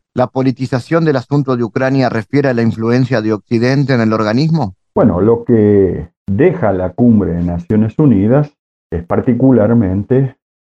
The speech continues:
Speaker 2: un, una situación de mayor claridad, donde las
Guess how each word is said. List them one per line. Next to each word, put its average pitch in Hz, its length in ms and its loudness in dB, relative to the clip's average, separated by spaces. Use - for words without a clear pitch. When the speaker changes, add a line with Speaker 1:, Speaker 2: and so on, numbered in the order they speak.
Speaker 2:
un, 101 800 2
una 120 140 2
situación 113 720 -2
de 98 120 0
mayor 92 480 0
claridad, 101 680 0
donde 107 580 4
las 87 380 -4